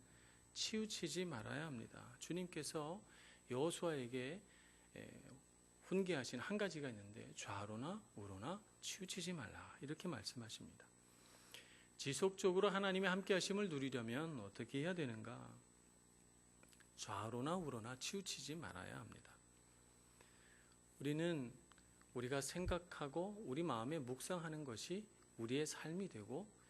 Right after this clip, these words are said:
우리의 삶의 태도를 결정한다는 것 너무나도 잘 알고 있습니다. <clears throat> 그래서 사람은 자기가 생각하고 많이 묵상한 대로 살아가게 돼 있습니다.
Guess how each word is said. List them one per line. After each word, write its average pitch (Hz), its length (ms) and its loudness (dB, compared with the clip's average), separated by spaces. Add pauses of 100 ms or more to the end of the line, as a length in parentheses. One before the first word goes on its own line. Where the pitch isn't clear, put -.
(280)
우리의 131 400 2 (220)
삶의 170 420 -2
태도를 202 380 4
결정한다는 113 640 -4
것 139 180 -4
너무나도 110 460 -4
잘 117 340 -4
알고 123 260 -4
있습니다. 113 460 -6 (920)
<clears throat> 156 380 4
그래서 151 560 4 (300)
사람은 175 580 4 (280)
자기가 131 680 0 (220)
생각하고 156 720 -4
많이 - 600 -2
묵상한 156 580 0
대로 147 300 0
살아가게 160 480 0
돼 107 140 -8
있습니다. - 420 -8